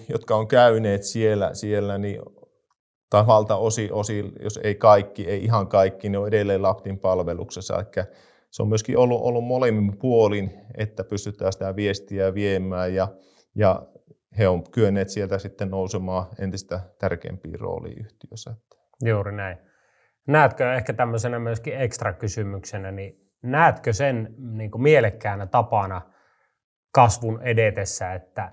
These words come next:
Speaker 2: nimenomaan omasta firmasta kasvatetaan uusia avainhenkilöitä? Vai uskotko myös siihen, että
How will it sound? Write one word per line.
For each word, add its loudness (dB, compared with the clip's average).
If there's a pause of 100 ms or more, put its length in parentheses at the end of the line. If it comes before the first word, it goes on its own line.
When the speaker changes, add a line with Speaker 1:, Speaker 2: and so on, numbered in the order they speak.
Speaker 2:
nimenomaan -2
omasta 0 (280)
firmasta -2
kasvatetaan -4
uusia -8
avainhenkilöitä? -2 (760)
Vai 6
uskotko 0
myös 6
siihen, -2
että -4